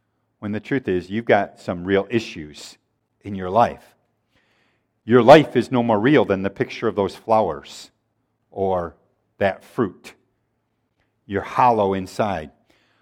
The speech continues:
All you have to do is think about people. Uh, let me just name a couple that I thought about, and some of them I looked up.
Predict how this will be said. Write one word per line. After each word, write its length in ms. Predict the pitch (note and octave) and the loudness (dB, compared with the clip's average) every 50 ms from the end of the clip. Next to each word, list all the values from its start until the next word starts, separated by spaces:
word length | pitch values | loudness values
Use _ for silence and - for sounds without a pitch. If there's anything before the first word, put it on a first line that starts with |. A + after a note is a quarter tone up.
| _ _ _ _ - | _ _ _ _ 0
All 140 | - F3 G3+ | 4 4 8
you 100 | A3 G#3 | 10 10
have 140 | F#3 - - | 8 8 6
to 80 | C#3 | 0
do 180 | B2+ C#3+ B2+ G#2+ | 0 2 2 2
is 120 | G2 - | 0 -2
think 240 | - - D3 C#3 - | -4 -6 -6 2 4
about 280 | C3+ C3 B2 A#2 - - | 6 6 6 4 2 -4
people. 500 | - C3+ C3+ - A2 F#2+ F2+ F2+ G#2+ - | -10 -8 -6 -4 -4 -4 -4 -6 -12 -12
Uh, 240 | A#2 A#2+ A#2 A#2+ B2+ B2+ | -12 -12 -12 -12 -14 -8
let 140 | C#3 C#3+ D#3 | -6 -4 -4
me 80 | E3 | -4
just 180 | C#3+ C3 G#2+ - | -4 -6 -8 -6
name 200 | B2+ A2+ G#2 F#2 | -4 -4 -4 -4
a 60 | F2+ | -6
couple 400 | - - - G2 - - F2 E2 | -8 -4 -6 -6 -6 -6 -14 -8
that 140 | E2+ F2+ F2 | -8 -2 0
I 220 | F#2 F#2 F2 D2+ - _ _ _ _ _ _ _ C#3+ C3 B2 A2+ _ - | 2 2 0 0 -8 _ _ _ _ _ _ _ _ -20 -20 _ _ -12
thought 180 | G2+ F2 E2 E2 | -8 -8 -8 -6
about, 420 | D2+ F2 F2 F2 G2 - _ _ _ - | -4 -2 -2 -2 -2 -4 _ _ _ -16
and 320 | F#2 E2+ E2 D#2+ D#2 D#2 _ | -16 -14 -14 -14 -18 -18 _
some 180 | - A2 G#2 | -8 -6 -6
of 80 | F#2 D#2+ | -6 -8
them 120 | E2+ E2+ | -8 -10
I 120 | D#2+ D2+ D#2+ | -10 -8 -6
looked 260 | D#2 G2+ G#2 _ - | -4 -6 -6 _ -6
up. 240 | - E2+ - _ | -10 -10 -10 _